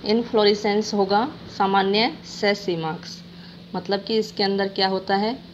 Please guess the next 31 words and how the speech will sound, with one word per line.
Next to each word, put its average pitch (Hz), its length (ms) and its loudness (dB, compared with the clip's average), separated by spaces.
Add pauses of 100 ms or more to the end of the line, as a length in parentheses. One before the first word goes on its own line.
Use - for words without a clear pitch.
(1000)
जो 196 280 0
apex 196 400 0
part 190 320 2
है, 214 80 2
शीर्ष 196 340 0
part 180 320 2
पर 190 100 -4
flower 185 480 -2 (180)
लगेगा 180 500 0 (240)
और 208 240 0 (480)
side 180 280 4
से 214 200 0
flower 196 500 -2 (260)
लगते 175 320 -4
हैं। 156 240 -6 (920)
शीर्ष 202 320 2
पर 214 160 2
flower 190 340 -2
लगने 185 320 0
के 180 120 -4
बाद 180 260 0
में 190 140 -4
इसमें 180 320 -8
flower 175 380 -2
लगना 175 400 -2 (600)
वहीं 180 240 0
पर 202 260 0 (180)
रुक 185 220 -4
जाता 175 320 2
है, 208 220 0 (480)
ज़्यादा 185 460 2